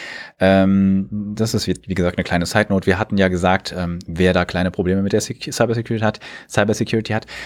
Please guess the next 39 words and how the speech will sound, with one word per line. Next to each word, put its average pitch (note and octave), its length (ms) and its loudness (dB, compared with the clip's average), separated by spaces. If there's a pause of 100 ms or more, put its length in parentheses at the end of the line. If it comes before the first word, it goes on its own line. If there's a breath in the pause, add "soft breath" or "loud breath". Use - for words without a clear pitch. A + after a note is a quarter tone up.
(160 loud breath)
Ähm, G#2+ 240 4
jetzt, A2+ 280 0
wenn A#2 100 2
du C3 80 2
jetzt B2+ 160 0
überlegen A#2+ 380 2
würdest, A#2+ 260 -2
wer A#2 160 6
in A#2 140 -2
Deutschland, B2 560 2
äh, G#2 100 0
gesagt G2+ 340 2
hat, B2 80 2
sie G2+ 140 -2
würden G#2+ 180 0
gerne G2+ 240 2
ausgenommen G#2+ 540 0
werden G2+ 240 2
von F#2+ 160 -4
neuen F#2 220 0
Anforderungen. F#2+ 840 -2 (300 loud breath)
Ich - 100 -4
weiß G#2 160 4
nicht, G2+ 80 2
ob F#2 60 -4
die F2+ 80 -2
sinnvoll F2 320 -2
sind, D#2+ 120 -8
da E2+ 120 -4
müssen, E2+ 260 -8
müssen F2+ 140 -8
wir E2+ 40 -4
uns D#2+ 60 -10
noch E2+ 80 -6
mal D#2+ 60 -4
gesondert E2 300 0
mit D#2+ 100 -10
beschäftigen. - 420 -10
Aber E2+ 200 -2